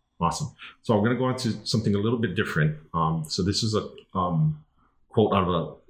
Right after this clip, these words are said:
uh, interview from a podcast I'd heard. Uh, so this guy, Jerry Saltz, is a, I think he was an art critic, possibly for the New York Times. Um,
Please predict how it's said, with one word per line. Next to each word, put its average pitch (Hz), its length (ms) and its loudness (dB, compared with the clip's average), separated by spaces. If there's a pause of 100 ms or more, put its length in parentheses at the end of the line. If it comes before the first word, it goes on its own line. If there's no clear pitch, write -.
(180)
uh, 87 180 -4
interview 98 420 2
from - 300 -4
a - 20 -6 (140)
podcast 90 460 0
I'd 78 180 0 (100)
heard. 82 420 -2
Uh, 80 60 -4
so 92 140 -2
this 87 160 -4
guy, 90 220 0
Jerry 85 240 0
Saltz, 78 400 -2
is 78 120 -6
a, 76 60 -2
I - 540 -14
think 135 100 2
he 135 40 4
was 101 120 4
an - 80 -4
art - 320 -2
critic, 82 320 0 (300)
possibly 110 380 -2
for 113 120 -2
the 95 80 -2
New 95 80 2
York 85 200 -2
Times. 78 540 -2 (400)
Um, 76 420 0